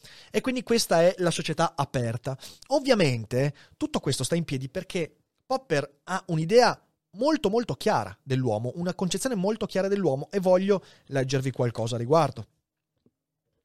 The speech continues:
Popper è un antideterminista, è un realista e scrive: "La ragione principale della mia convinzione è l'argomento intuitivo che la creazione di una nuova opera,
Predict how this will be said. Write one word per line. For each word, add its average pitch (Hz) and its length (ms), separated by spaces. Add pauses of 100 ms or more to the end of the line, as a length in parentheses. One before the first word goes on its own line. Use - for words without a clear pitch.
(1400)
Popper 165 540
è 165 300
un 165 200
antideterminista, 147 1700
è 180 80
un 185 140
realista 127 640 (180)
e 262 120
scrive: 165 420 (280)
"La 220 140
ragione 254 300
principale 131 760
della 147 200
mia 226 220
convinzione 139 960
è 254 120
l'argomento 269 680
intuitivo 160 720 (180)
che 262 240 (440)
la 202 180
creazione 240 560
di 220 80
una 160 100
nuova 160 240
opera, 135 420